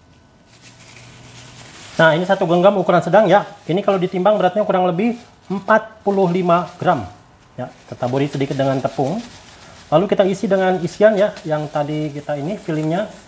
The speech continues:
Choco Crunch. Ini kita pipihkan dulu, kita lebarkan, lalu kita isi dengan isian.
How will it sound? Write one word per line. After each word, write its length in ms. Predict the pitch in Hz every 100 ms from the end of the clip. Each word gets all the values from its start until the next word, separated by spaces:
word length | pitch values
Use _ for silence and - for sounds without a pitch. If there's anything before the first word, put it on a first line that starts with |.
| -
Choco 300 | 175 - 202
Crunch. 400 | - - 139 - - - - _ _ _ _ - - - -
Ini 160 | 139
kita 240 | 170 170 160
pipihkan 400 | 156 160 165 160
dulu, 320 | 160 165 196 -
kita 160 | -
lebarkan, 560 | 156 151 147 139 170 196
lalu 160 | 160 165
kita 160 | 156 160
isi 160 | 151
dengan 220 | 160 160 165
isian. 480 | 147 156 175 226